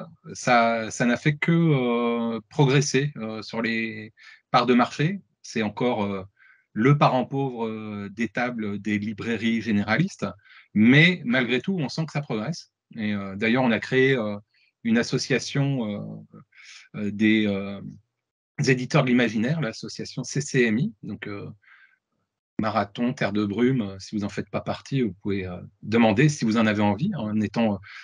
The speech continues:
simple, euh, euh, comment, euh, cotisant, participant ou, euh, vraiment, euh, plus engagé. Euh, mais cette association sert à promouvoir les littératures, euh, dites de l'imaginaire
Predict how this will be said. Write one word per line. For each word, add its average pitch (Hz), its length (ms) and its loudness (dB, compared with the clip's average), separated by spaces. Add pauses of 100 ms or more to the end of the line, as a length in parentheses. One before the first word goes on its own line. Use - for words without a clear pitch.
(100)
simple, 131 460 2
euh, 104 400 -2 (400)
euh, 98 400 -8
comment, 107 320 -2
euh, 95 140 -8 (420)
cotisant, 139 500 4
participant 147 760 0
ou, 143 240 6
euh, 110 100 4
vraiment, 110 500 -2
euh, 98 280 -8
plus 113 180 0
engagé. 107 400 2 (420)
Euh, 107 320 -2
mais 131 300 6
cette 123 220 -4
association 131 560 -4
sert 156 340 -2
à 107 240 -4
promouvoir 127 580 -2
les 110 120 0
littératures, 110 600 -6
euh, 95 280 -10
dites 117 300 -6
de 120 100 0
l'imaginaire 110 640 0